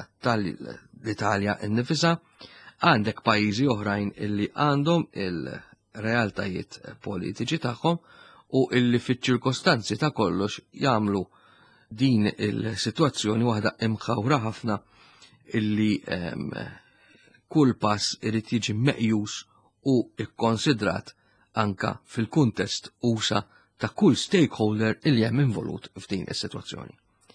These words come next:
Bekk niġu fit tmiem din l-edizzjoni tal-programm Il-Balomba, nittama li dak li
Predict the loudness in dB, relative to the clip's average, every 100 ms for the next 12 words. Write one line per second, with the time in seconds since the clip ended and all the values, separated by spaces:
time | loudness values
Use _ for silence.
0 | _ _ -20 -20 -20 -20 -20 -20 _ _
1 | 4 6 8 6 6 6 6 6 4 0
2 | -10 -8 0 2 4 2 0 4 6 6
3 | 6 4 0 0 -2 0 2 2 2 0
4 | -2 2 4 4 4 4 2 2 4 4
5 | 2 0 -2 -6 _ _ -20 -20 _ -8
6 | -4 -2 0 0